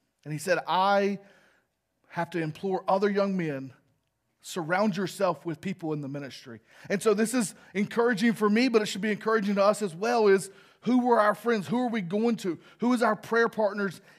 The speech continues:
in the ministry? And he, he lays out simply three things here. The first is this, support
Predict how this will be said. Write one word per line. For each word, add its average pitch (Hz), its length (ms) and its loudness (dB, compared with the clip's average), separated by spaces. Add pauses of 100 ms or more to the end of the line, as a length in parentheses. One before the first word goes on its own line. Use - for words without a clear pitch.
in 202 500 -2
the 165 100 -6
ministry? 175 500 -4
And 170 80 -2
he, 214 200 0 (100)
he 226 100 0
lays 208 280 2
out 196 260 0 (200)
simply 214 420 -2
three 208 260 -4
things 196 280 -4
here. 180 120 -2
The 165 100 -6
first 214 320 -2
is 190 120 -4
this, 185 240 0
support 240 640 -4